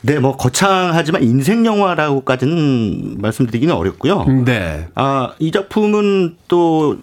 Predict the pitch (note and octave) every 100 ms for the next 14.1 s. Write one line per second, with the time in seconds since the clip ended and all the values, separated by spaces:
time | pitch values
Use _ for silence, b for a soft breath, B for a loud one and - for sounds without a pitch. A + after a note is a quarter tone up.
0 | - - C4+ C#4+ - E3+ G#3+ F#3+ B2 A#2
1 | D#3+ A3+ D3+ A2 A#2+ G#2 F#2 - C3 C#3+
2 | D3 C3 A#2+ G2 - G2 A2+ G#2 G2+ G2
3 | G#2+ A2+ C3 A2+ G#2 - - - - G#2+
4 | F#2+ E2+ A2+ F3+ - G2+ F#2+ F2 A#2+ B2
5 | G2+ D#2 B B - - A#2+ C3 C3 B2+
6 | A#2+ _ C3+ C3+ - - - - A2 -
7 | D3 G2 D#2+ - B2+ A2 F2+ D#2 G#2+ G#2
8 | G2+ G2 - C#3 D#3 C#3+ B2+ C3 D3+ C#3
9 | C3 - - - E3 F3 C#3 A#2+ A2 G2+
10 | - - - F#3 E3+ B2 G2 F#2+ G2+ F#2
11 | E2+ E2+ F#2 G2 A#2 G2+ E2+ B2+ C#2+ B
12 | B B - C#4 D4 D4+ C4+ A3+ F3+ D3+
13 | A#2 A#2+ A#2 G#2+ - C#3+ C#3 G#2+ F2+ D#3+